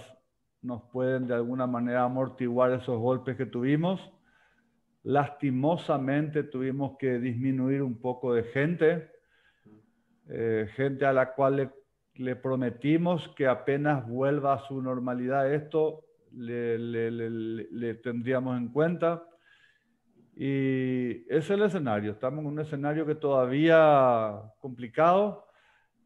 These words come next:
Eh, vamos a ver este mes de septiembre. No, no, no, no se empezó muy bien.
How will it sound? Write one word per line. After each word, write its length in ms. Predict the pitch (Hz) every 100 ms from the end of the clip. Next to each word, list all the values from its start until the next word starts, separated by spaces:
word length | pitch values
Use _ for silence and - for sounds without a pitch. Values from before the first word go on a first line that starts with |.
| _ -
Eh, 920 | 117 117 117 113 113 110 107 104 - -
vamos 440 | 113 143 151 151 143
a 80 |
ver 220 | 131 139 143
este 200 | 139 127
mes 180 | 135 139
de 60 |
septiembre. 1000 | - 127 - 143 175 170 165 160 147 127
No, 300 | 131 120 117
no, 180 | 117 113
no, 220 | 113 113
no 140 | 113 120
se 80 | 135
empezó 360 | 120 120 135
muy 220 | 131 123 120
bien. 460 | 143 170 180 170